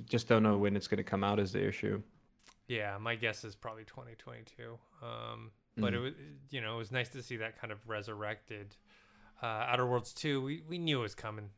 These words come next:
Speaker 2: So they kinda threw this in just to say, "Hey, remember that game that was pretty cool from, uh, a couple years ago? Uh, we're making a sequel."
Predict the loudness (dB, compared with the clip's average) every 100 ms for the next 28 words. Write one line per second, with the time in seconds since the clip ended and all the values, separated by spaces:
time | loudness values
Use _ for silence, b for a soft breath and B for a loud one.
0 | _ -10 -6 -6 -4 -4 -6 -10 _ _
1 | -6 -4 -4 -6 -8 -8 -12 -12 -10 -8
2 | -2 -2 -2 -4 _ -6 2 4 6 6
3 | 6 6 4 4 0 -2 -8 _ -8 -6
4 | -6 -4 -4 -4 -6 -6 -10 _ _ _
5 | b b b b b b b -4 -2 -2
6 | -4 -6 -4 -2 -4 -2 0 0 -2 -8
7 | -8 -6 -6 -6 -6 -6 -6 -6 -10 -12
8 | -16 -18 -18 -18